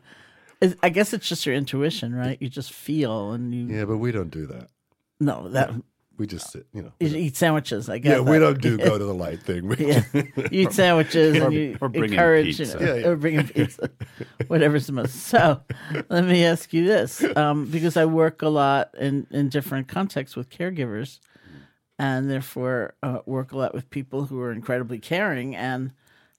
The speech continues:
Speaker 1: have a tremendous amount of empathy, but maybe burning out for whatever reason. I actually don't hear that much about people who work in hospice. Which is interesting. I, I, you know, there's, if you bring up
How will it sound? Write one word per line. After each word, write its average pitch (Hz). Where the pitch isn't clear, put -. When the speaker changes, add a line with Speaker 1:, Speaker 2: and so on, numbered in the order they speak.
Speaker 1:
have 135
a 127
tremendous 127
amount 120
of 113
empathy, 143
but 120
maybe 120
burning 101
out 69
for 123
whatever 135
reason. 131
I 110
actually 151
don't 156
hear 214
that 131
much 127
about 117
people -
who 131
work -
in -
hospice. -
Which -
is 131
interesting. 120
I, 117
I, 127
you 139
know, 139
there's, 131
if -
you 151
bring 156
up -